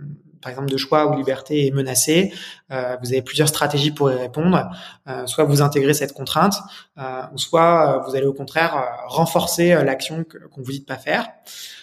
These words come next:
Euh, et donc typiquement, euh, c'est ce qui peut se passer avec des discours sur, euh, la consommation de viande. Donc nous, ce qu'on avait fait dans une étude, typiquement avec, euh, mon co-auteur Nicolas,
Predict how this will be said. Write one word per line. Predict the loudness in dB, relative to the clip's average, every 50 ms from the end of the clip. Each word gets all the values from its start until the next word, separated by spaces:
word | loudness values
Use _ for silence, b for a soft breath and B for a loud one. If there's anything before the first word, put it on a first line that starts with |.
| B B B _ _ _ _ -20
Euh, | -20 -18 -12 -8
et | -8 -4
donc | -2 -2 -2
typiquement, | -2 -4 -6 -8 -4 0 2 4 4 6 6
euh, | 4 4 4 2 2 0 0 -2
c'est | -4 -6 -10 -10 -10 -6 -6
ce | -6 -6
qui | -6 -2
peut | -2 -2
se | 0 0
passer | 0 0 2 4 6 6 6
avec | 6 6 4 2 2 0
des | -2 -4
discours | -4 -4 -6 0 2 2 2 2
sur, | 0 -2 -2 -2 0 2
euh, | 4 4 4
la | 2 0 -4 -6
consommation | -8 -10 -10 -8 -8 -8 -8 -8 -10 -10
de | -8
viande. | -4 -2 -2 -2 -4 -6 -8 _ _ _ _ _ B B B B B B B B B
Donc | -6 -2 2 2
nous, | 2
ce | 2
qu'on | 4 4 4
avait | 4 4
fait | 4 2 2
dans | 0
une | 2 2 0
étude, | 0 0 -2 -4 -8 -10
typiquement | -10 -12 -10 -6 -4 -4
avec, | -4 -4 -6
euh, | -6 -6 -6 -8 -10 -16 -20 _ _ _ -12
mon | -10 -6
co-auteur | -2 -2 0 0 0 -4
Nicolas, | -2 -2 0 2 2 2 2 0 -2